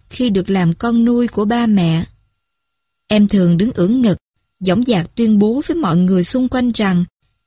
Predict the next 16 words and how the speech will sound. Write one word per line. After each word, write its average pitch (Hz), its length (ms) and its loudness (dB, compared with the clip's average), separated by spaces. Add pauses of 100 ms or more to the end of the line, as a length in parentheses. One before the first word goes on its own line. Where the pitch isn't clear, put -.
(140)
em 202 280 4
lại 170 260 0
có 254 140 -4
tới 294 220 -2
hai 262 220 -2
bà 214 200 -2
mẹ. 165 380 0 (800)
Bà 190 220 0
mẹ 165 260 2
từ 185 260 0
bụng 170 340 0 (180)
và 175 420 0
bà 180 180 0
mẹ 165 260 0
từ 185 240 -2
tim. 247 400 -2